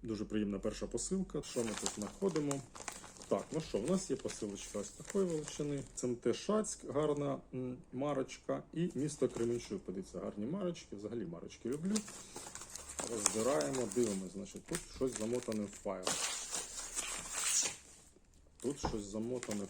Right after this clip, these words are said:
файл, якісь документи. О май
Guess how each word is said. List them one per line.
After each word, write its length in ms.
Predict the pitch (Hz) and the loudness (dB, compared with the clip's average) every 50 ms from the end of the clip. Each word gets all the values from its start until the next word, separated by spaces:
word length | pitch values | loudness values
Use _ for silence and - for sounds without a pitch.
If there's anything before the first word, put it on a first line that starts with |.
| - - - | -6 -6 -4
файл, 240 | - - 147 127 | -2 0 0 0
якісь 320 | 120 - - - 110 104 - | -2 -4 -6 -6 -6 -6 -6
документи. 680 | 113 98 - - 110 120 143 147 139 127 110 - 120 113 - - - - - - - - - - - - - - - - - - - | -8 -6 -4 -2 -2 0 0 2 0 0 -2 -2 -2 -4 -4 -6 -16 -20 -20 -20 -20 -20 -20 -20 -20 -20 -20 -20 -20 -20 -20 -10 -2
О 420 | - 123 131 139 151 147 143 139 131 | 4 6 8 8 10 10 8 8 8
май 480 | 117 110 107 107 104 104 98 101 98 | 6 6 6 4 4 4 2 0 0